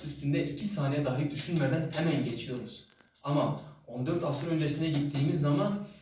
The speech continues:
Mekke'de yaşayan bir birey bu ayeti duyduğu zaman dona kalıp kafasında bin bir şey canlanıp tüyleri diken diken olan bir insan haline geliyordu. Bu neyden kaynaklanıyordu? Yani Allah-u Teala ona hidayet şey,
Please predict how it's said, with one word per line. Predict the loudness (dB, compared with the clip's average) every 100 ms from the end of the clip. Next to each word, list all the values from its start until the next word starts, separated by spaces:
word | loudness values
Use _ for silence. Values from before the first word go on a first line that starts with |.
| -20 -4
Mekke'de | 2 2 2 0 0
yaşayan | 0 0 0 0 2
bir | 0 0
birey | 2 2 -2 -8 -18 -20 _
bu | 2 4
ayeti | 6 4 2 2
duyduğu | 2 4 4
zaman | 4 6 4 0 -6 -20 -20 _ _ _ _ _ -6
dona | 2 2 6
kalıp | 6 6 2 -8 -16 -14
kafasında | -8 -4 -2 0 0
bin | 0
bir | 0
şey | 0 0
canlanıp | 2 2 2 2 -2
tüyleri | -2 0 0
diken | 0 0 0
diken | 0 0 -2 -6 -16 -20 -20 _ _ _
olan | -2 0 2
bir | 2
insan | 2 2 2
haline | 2 0 4 4
geliyordu. | 4 0 -4 -8 -12 -10
Bu | -2 0
neyden | 2 2 2
kaynaklanıyordu? | -2 -4 -8 -12 -12 -12 -14 -20 -20 _ _ _ _ _ -20 -18 -12
Yani | -10 -10 -14 -18 -8
Allah-u | 0 0 2
Teala | 4 4 2
ona | 2 2
hidayet | 2 2 2 0
şey, | -4 -6